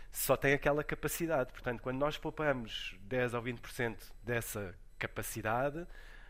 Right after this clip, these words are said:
ah, é, é, é ótimo, não é? Porque estamos a prolongar a capacidade desse sistema em durar mais dois meses ou mais três meses ou, hum, durante um ano.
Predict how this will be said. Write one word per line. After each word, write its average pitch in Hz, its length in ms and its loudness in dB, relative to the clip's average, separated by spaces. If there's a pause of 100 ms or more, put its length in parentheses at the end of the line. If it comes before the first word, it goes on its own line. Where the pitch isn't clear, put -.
(140)
ah, 113 140 2
é, 107 540 -2
é, 107 60 0
é 110 60 0
ótimo, 139 360 2
não 117 80 -2
é? 151 80 0
Porque - 200 -8
estamos 113 260 -2
a 117 40 -4
prolongar 120 640 2
a 151 60 0
capacidade 147 720 2
desse 143 460 -6
sistema 151 400 -4
em 180 80 -4
durar 165 340 0
mais 147 400 0 (640)
dois 117 280 -4
meses 120 220 -4
ou 127 80 0
mais 120 180 0
três 117 240 -4
meses 127 280 -6
ou, 120 120 -6 (560)
hum, 117 460 -6 (140)
durante 117 420 -6
um 123 180 -4
ano. 107 160 -2